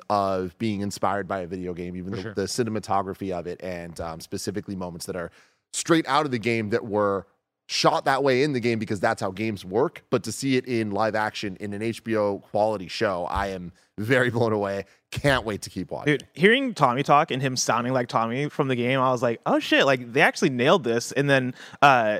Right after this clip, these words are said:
Speaker 3: Tess, there was one scene where Tess is, like, turned around and she's dressed like Tess, and I was, for a second, I was like, "Is this, this looks like the video game Tess," and then she turns around and she's a, a live action human being, and I'm like, "Oh, goddamn." Like, they're really nailing the things that make The Last of Us, The Last of Us stylistically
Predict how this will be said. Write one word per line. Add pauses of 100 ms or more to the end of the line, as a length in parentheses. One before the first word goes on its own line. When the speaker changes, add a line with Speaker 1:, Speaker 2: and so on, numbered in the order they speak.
Speaker 3:
Tess,
there
was
one
scene
where
Tess
is,
like, (920)
turned
around
and
she's
dressed
like
Tess,
and
I
was,
for
a
second,
I
was
like,
"Is
this, (320)
this
looks
like
the
video
game
Tess,"
and
then
she
turns
around
and
she's
a, (220)
a
live
action
human
being,
and
I'm
like,
"Oh,
goddamn." (320)
Like,
they're
really
nailing
the
things
that
make
The
Last
of
Us,
The
Last
of
Us
stylistically